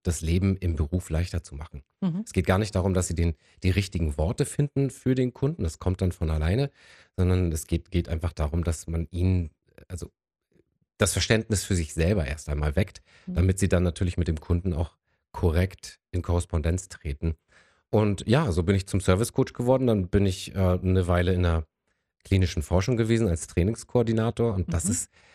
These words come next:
Speaker 1: ähm, deutlich formeller, alles ganz streng dokumentiert und sehr überwacht.
Speaker 2: Mhm.
Speaker 1: Und jetzt bei der Regiocom kann ich das gut verbinden. Das heißt zum einen also diese Menschlichkeit und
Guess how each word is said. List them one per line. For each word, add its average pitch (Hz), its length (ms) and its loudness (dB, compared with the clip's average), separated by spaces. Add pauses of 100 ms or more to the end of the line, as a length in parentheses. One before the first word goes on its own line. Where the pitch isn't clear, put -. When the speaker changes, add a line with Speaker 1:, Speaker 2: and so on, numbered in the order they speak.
(260)
Speaker 1:
ähm, 85 480 2 (160)
deutlich 90 500 2
formeller, 92 720 0
alles 85 380 -2 (100)
ganz 85 260 -2
streng 92 280 -2
dokumentiert 92 800 -2
und 82 140 -4
sehr 85 480 0
überwacht. 82 560 -2 (160)
Speaker 2:
Mhm. 180 360 -12 (100)
Speaker 1:
Und 101 360 2
jetzt 95 220 0
bei 98 80 2
der 90 120 2
Regiocom 104 440 0
kann 107 160 -2
ich 101 60 -6
das 101 180 -4
gut - 100 -18
verbinden. 110 420 -2
Das 67 180 -4
heißt 76 200 -2
zum 80 160 -2
einen 87 280 2
also 80 180 -4
diese 80 200 -4
Menschlichkeit 95 760 -4
und 85 200 -6